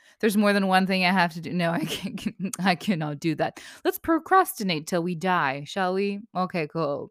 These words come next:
Mm, cool, cool. I'm glad we had that talk. Um, so th-,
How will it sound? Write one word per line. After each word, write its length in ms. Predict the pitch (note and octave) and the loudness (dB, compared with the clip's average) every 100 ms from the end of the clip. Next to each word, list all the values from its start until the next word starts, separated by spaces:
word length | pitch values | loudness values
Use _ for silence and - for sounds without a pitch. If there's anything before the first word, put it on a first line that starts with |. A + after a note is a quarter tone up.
| - | -14
Mm, 160 | F3 - | -14 -6
cool, 200 | E3 D3+ | -4 -4
cool. 280 | - D3 D#3+ | -8 -6 -4
I'm 140 | D#3+ | -2
glad 260 | D#3 D#3 D3+ | 0 0 0
we 80 | |
had 140 | E3 - | -4 -6
that 160 | - - | -8 -10
talk. 300 | - - _ - - - - | -14 -14 _ -20 -20 -20 -2
Um, 500 | F#3 F3 E3 D#3+ D#3 - _ _ _ _ _ _ _ - _ _ | 2 2 2 -4 -10 -16 _ _ _ _ _ _ _ -20 _ _
so 300 | - G#3+ G3+ - | 4 8 6 4
th-, 160 | F#3+ | -10